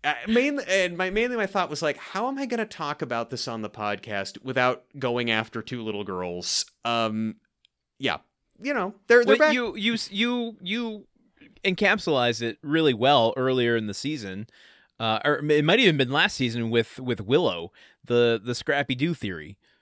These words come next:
Speaker 1: Uh, that they just, they just had to, what, that they had to add, uh, a cute kid, or?
Speaker 2: In the absence of, of
Speaker 1: Of
Speaker 2: J T T.
Speaker 1: J T T. Yeah.
Speaker 2: Right, yeah.
Speaker 1: I mean, <sighs> yeah, I guess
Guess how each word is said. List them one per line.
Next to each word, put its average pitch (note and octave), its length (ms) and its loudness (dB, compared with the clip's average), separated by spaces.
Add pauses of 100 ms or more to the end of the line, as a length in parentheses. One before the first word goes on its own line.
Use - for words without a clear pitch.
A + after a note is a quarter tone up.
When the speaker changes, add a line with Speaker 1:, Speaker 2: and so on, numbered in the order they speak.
(520)
Speaker 1:
Uh, F#3 80 0
that F#3 200 2
they E3+ 120 0
just, D#3 300 -6
they D3 100 4
just C#3 200 -6
had C#3 240 -4
to, A#2+ 420 -2
what, C3+ 340 -2
that G#2 120 -12
they G#2+ 100 -2
had A2+ 220 -2
to G#2+ 120 -6
add, G#2+ 460 -2
uh, G2+ 240 -4 (120)
a A2+ 100 -10
cute - 260 -12
kid, F3 460 0
or? G#2 500 -4 (380)
Speaker 2:
In G3 100 2
the G3 160 2
absence F#3+ 540 0
of, D3 600 -2 (120)
of D3 360 -2
Speaker 1:
Of B2+ 140 -4
Speaker 2:
J C#3+ 120 -2
T C3+ 120 2
T. A#2+ 80 -2
Speaker 1:
J - 0 -
T G#2+ 220 -4
T. A2 380 -8 (340)
Yeah. B2+ 140 -2
Speaker 2:
Right, A2 260 0
yeah. D#3 200 -2 (540)
Speaker 1:
I A3+ 100 4
mean, A#3 320 -4 (300)
<sighs> - 1000 -10
yeah, C#4 360 0
I A#3 120 2
guess C4+ 540 -2